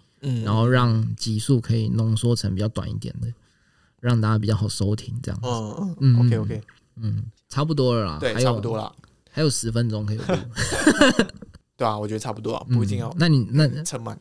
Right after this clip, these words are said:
Speaker 2: 那你不要讲一下你接下来的规划吗？
Speaker 1: 接下来的规划？
Speaker 2: 其实我也不知道我接下来规划，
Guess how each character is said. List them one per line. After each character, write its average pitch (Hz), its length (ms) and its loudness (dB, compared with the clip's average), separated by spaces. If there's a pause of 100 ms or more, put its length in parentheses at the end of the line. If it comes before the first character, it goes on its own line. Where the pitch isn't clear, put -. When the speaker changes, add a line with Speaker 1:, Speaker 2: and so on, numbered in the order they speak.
Speaker 2:
那 160 80 2
你 160 60 6
不 156 80 4
要 156 40 4
讲 123 200 0
一 113 40 6
下 135 140 6
你 123 100 4
接 113 160 0
下 120 100 0
来 113 60 2
的 107 60 2
规 110 200 0
划 101 220 -2
吗？ - 140 -6 (260)
Speaker 1:
接 160 260 -4
下 165 200 0
来 123 100 0
的 107 180 -10
规 120 360 -4
划？ 110 460 -6
Speaker 2:
其 196 120 4
实 214 80 8
我 190 160 12
也 139 60 8
不 120 40 2
知 135 60 6
道 143 60 6
我 123 80 6
接 117 120 4
下 120 80 4
来 113 120 6
规 95 180 -2
划， 101 260 -2